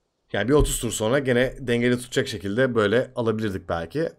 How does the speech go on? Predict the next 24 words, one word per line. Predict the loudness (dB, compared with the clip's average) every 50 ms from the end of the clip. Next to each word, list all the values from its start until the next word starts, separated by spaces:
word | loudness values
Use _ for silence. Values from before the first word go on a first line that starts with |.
| _
Ama | -8 -6 -4 -4 -4 -4
ya | -6 -6 -8 -4
zaman | -2 -2 -2 -2
kaybetmeye | 0 2 2 2 2 0 0 -2 -2
gerek | 0 0 -2 -2 -2
yoktu | -6 -8 -6 -8
yani. | -8 -6 -6 -8
Çok | -10 -8 -8
da | -6 -2
böyle | 0 0 2 0 -2 -2 -6 _ _ _ _ _ _ _ -20
şey | -12 -6 -6
yapmak | -6 -6 -6 -10
istemedim. | -10 -10 -10 -10 -10
İşkenceye | -10 -8 -4 -2 -2 -2 -2 -2 -4
dönüşen | -4 -6 -6 -4 -4 -4 -4 -2
bir | -4 -4 -4 -6 -8
video | -8 -4 -2 0
olmasını | 0 0 -2 -6 -8 -10
istemedim | -12 -8 -8 -6 -6 -6 -8 -10 -10
bunun. | -10 -10 -10 -12 -16 _ _ _ _ _ _ _ _ _ _ _
Böyle | -12 -12 -10
güzel | -10 -6 -4 -4 -4 -4
kıvamında | -6 -4 -2 -2 -2 -4 -6 -8 -8 -8
kalsın. | -6 -6 -8 -6 -8 -10 -12 -16